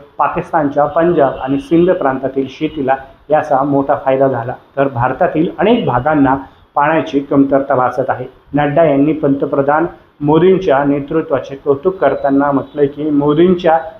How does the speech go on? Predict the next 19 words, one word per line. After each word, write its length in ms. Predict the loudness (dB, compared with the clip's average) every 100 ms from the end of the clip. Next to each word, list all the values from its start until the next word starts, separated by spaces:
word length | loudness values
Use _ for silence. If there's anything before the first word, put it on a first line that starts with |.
| -4
राष्ट्रप्रथम 800 | -2 -2 -2 -4 -4 -4 -2 -2 0
या 120 | 0
धोरणामुळे 600 | -2 -8 -2 0 2 2 0 -8 _ -4
आणि 260 | -2 -2 -2
त्यांच्या 320 | 0 0 0 -2 -4
धाडसी 380 | -6 -4 -2 0
नेतृत्वामुळे 760 | 0 0 0 -2 2 0 0 -2
भारताने 540 | 0 -2 0 2 0 -2 -12 _ -8
हा 60 |
करार 400 | -2 0 2 0 -2
स्थगित 540 | -12 _ -2 2 0 0
केला, 220 | 0 0 -4 -16 _ _
अन्यथा 440 | 0 2 2 2 0 -4 -14 -2
नेहरूंच्या 680 | 0 2 4 2 2 0
चुकीच्या 640 | 0 -6 -2 -2 0 0 0 0 -8 -6 -2
आदर्शवादाची 840 | 0 0 2 2 2 2 -2 -8 -2
किंमत 340 | 2 2 0 -6
भारताला 500 | -6 -6 0 2 2
देखील 280 | 2 0 -4